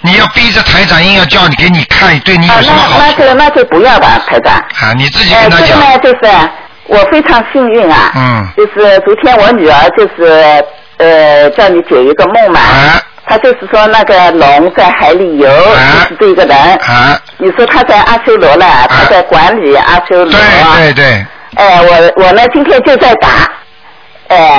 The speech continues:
Speaker 1: 啊。
Speaker 2: 打打打打就打通了，我非常高兴。
Speaker 1: 啊，你这说明你跟台长还是有缘分的。
Speaker 2: 有缘分。
Speaker 1: 好吗？
Speaker 2: 呃，有缘分。
Speaker 1: 好好地修啊，
Speaker 2: 那我继续念。
Speaker 1: 好好地修啊。
Speaker 2: 啊，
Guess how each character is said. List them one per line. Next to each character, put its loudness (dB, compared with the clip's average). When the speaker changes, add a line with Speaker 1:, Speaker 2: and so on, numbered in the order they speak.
Speaker 1:
啊。 -2
Speaker 2:
打 0
打 2
打 0
打 0
就 0
打 -2
通 -2
了， 2
我 0
非 0
常 -4
高 0
兴。 -2
Speaker 1:
啊， -2
你 -2
这 -2
说 -2
明 0
你 -2
跟 -4
台 -2
长 -2
还 0
是 0
有 0
缘 0
分 -4
的。 -4
Speaker 2:
有 2
缘 2
分。 0
Speaker 1:
好 -4
吗？ 0
Speaker 2:
呃， 0
有 -2
缘 0
分。 -4
Speaker 1:
好 -2
好 0
地 0
修 0
啊， -
Speaker 2:
那 -
我 -4
继 0
续 -2
念。 -2
Speaker 1:
好 -6
好 -2
地 -2
修 -2
啊。 -2
Speaker 2:
啊， 0